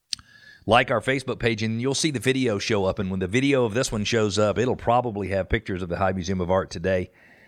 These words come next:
and the original home that was on that property back in the early nineteen hundreds. Um,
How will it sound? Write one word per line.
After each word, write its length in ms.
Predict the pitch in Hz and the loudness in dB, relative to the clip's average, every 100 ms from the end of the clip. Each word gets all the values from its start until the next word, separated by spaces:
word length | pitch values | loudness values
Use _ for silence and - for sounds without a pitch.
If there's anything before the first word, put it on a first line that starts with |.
| _ | _
and 540 | - 110 139 120 98 98 87 | -2 0 0 0 -2 -4 -2
the 120 | 101 | 0
original 460 | 95 110 110 104 | 2 0 -2 -2
home 220 | 87 110 104 | 0 0 -2
that 80 | 85 | -4
was 160 | 87 | -2
on 200 | 98 95 | 0 0
that 240 | 87 87 - | 0 -2 0
property 500 | 98 98 92 87 85 - - _ | 0 0 -2 -6 -8 -14 -20 _
back 340 | 90 92 92 95 | -2 0 0 -4
in 100 | 92 | -6
the 100 | 82 | -4
early 300 | 95 92 87 | -4 -2 -2
nineteen 480 | 90 85 - 90 | -4 -6 -6 -6
hundreds. 540 | 76 98 87 82 73 - _ _ - - - | -2 -4 -2 -6 -6 -14 _ _ -20 -20 -4
Um, 460 | - 98 98 92 | 2 4 4 0